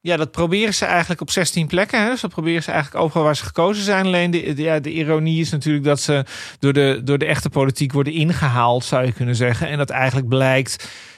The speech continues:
dat, nou ja, met een flitsje Amsterdam en een flitsje, eh, Europees Parlement,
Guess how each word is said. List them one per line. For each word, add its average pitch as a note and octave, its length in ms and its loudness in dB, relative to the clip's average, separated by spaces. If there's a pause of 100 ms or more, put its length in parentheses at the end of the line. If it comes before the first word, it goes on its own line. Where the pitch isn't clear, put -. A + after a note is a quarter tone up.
dat, B2+ 420 -2 (180)
nou A#2 320 -2
ja, A#2 100 0
met A#2 160 -2
een A#2+ 120 0
flitsje C#3 880 0
Amsterdam C3 640 2
en C3 60 2
een B2 80 0
flitsje, C#3 480 2
eh, C3+ 440 2
Europees B2 400 0
Parlement, A#2+ 440 0